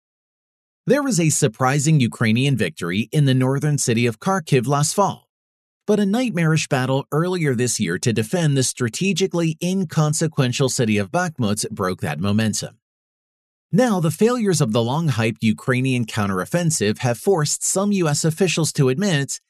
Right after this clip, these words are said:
that the best opportunities for Ukraine to negotiate have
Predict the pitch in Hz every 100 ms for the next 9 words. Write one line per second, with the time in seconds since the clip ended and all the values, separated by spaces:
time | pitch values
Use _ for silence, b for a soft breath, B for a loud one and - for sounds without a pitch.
0 | _ _ 208 165 185 220 214 202 170 160
1 | - 131 131 143 - 123 120 107 - 120
2 | 110 107 98 82 131 131 - 73 78 110
3 | 123 117